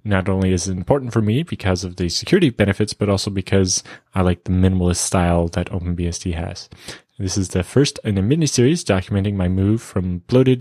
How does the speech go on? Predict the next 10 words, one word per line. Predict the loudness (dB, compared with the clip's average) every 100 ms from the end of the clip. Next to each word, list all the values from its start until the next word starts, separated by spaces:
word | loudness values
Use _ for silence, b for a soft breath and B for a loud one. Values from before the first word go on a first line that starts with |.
| 2
hosted, | 2 2 0 -4 -4 -4
sometimes | -2 0 0 0 -2
proprietary | -2 0 2 2 0
services | 2 2 2 0 -2 -4 B B B B -4
to | -2
minimal, | 0 2 4 4 2 2
well-known, | 2 2 2 0 -4
free, | -2 0 0
self-hosted | -2 -2 -4 0 0 2 -2
services. | -2 -6 -10 -14 -16